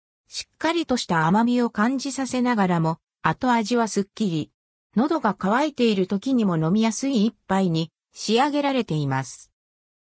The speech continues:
たっぷりのホイップにトッピングされているのは、大粒のマロン。ホクホクとした食感と、栗の甘みが楽しめます。スイーツ感があって、ちょっと一息入れたい時のお供におすすめです。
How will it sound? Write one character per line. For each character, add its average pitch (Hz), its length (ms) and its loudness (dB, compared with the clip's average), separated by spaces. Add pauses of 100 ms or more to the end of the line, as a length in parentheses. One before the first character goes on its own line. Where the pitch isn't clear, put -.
(180)
た 190 120 2
っ - 120 -14
ぷ 349 120 0
り 320 100 0
の 254 100 0
ホ 202 200 2
イ 311 80 2
ッ - 60 -4 (140)
プ - 80 -2
に 175 160 2
ト 170 160 -2
ッ - 40 -6 (120)
ピ 240 120 2
ン 262 40 0
グ 240 100 2
さ 240 160 -2
れ 240 120 -2
て 233 100 0
い 220 100 2
る 208 140 2
の 175 140 2
は、 156 180 -2 (200)
大 262 200 2
粒 277 260 -2
の 262 140 0
マ 226 160 2
ロ 165 160 2
ン。 135 160 -4 (480)
ホ 302 140 -2
ク 320 160 -2
ホ 254 160 0
ク - 100 -20
と 220 120 0
し - 100 -8
た 196 100 -2
食 180 240 -2 (100)
感 240 220 0
と、 208 240 -2 (240)
栗 226 220 2
の 294 120 -2
甘 247 200 4
み 285 120 -2
が 262 140 0
楽 226 260 0
し 214 120 -2
め 202 140 4
ま 165 160 0
す。 - 260 -8 (400)
ス - 260 -2
イ 330 140 2
ー - 40 -4
ツ - 140 -8
感 233 240 2
が 170 160 2
あ 165 40 0
っ 170 40 -4 (140)
て、 156 160 -2 (240)
ち - 80 -2
ょ 294 60 2
っ 339 120 -14
と 302 100 -2
一 277 280 -2
息 202 220 -2
入 175 80 2
れ 240 120 0
た 269 140 -2
い 254 100 0
時 240 240 -2
の 208 140 2
お 160 80 -2
供 220 260 0
に 180 140 2
お 143 80 -2
す 180 160 -2
す - 100 0
め 190 160 2
で 170 200 2
す。 - 280 -12